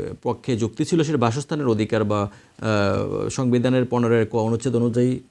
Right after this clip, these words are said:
অন্ন, বস্ত্র এবং আশ্রয়ের ব্যবস্থা করা রাষ্ট্রের মৌলিক দায়িত্ব। মানবিক মর্যাদা, আহ, যেটা, সেটার কথা বলা হয়েছে। বত্রিশতম অনুচ্ছেদ যেটা আছে, সেখানে আইনানুগ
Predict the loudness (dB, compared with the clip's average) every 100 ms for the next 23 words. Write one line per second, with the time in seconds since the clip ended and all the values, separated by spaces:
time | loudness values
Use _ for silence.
0 | _ _ -8 -2 0 2 0 0 0 0
1 | 0 -4 -2 -2 0 -2 -6 -4 -2 -2
2 | -4 -4 0 2 2 -2 -6 -6 -4 -2
3 | 0 2 4 2 0 -2 0 -2 -4 -8
4 | -14 _ _ _ -4 -2 0 -2 -2 -2
5 | 0 2 2 4 4 2 2 0 0 0
6 | 0 -2 -8 -4 0 2 0 0 -2 0
7 | 0 -2 -4 -6 -4 -2 -2 -2 -2 0
8 | 0